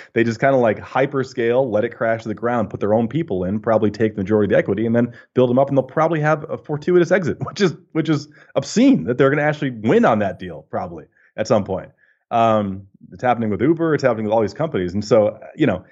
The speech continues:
until the entire paradigm changes and investors actually worry about making their money back with any kind of practicality,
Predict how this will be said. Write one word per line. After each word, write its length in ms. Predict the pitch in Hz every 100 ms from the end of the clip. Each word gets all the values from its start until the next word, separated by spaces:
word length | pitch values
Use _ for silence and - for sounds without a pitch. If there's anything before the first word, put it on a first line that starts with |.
| _ _ -
until 640 | 127 123 - - 175 196
the 100 | 151
entire 640 | 107 95 - - 131 127 107
paradigm 640 | - 110 120 131 135 135
changes 720 | - 143 147 165 180 175 - _ _ -
and 260 | 107 101 104
investors 440 | 107 127 123 113
actually 240 | 120 -
worry 240 | 95 101 120
about 180 | 110 87
making 460 | 95 107 120 101
their 140 | 92 87
money 440 | 85 98 127 135
back 440 | 135 135 160 160 -
with 140 | 104
any 120 | 110
kind 160 | 107 101
of 60 |
practicality, 720 | - 107 98 107 110 131 175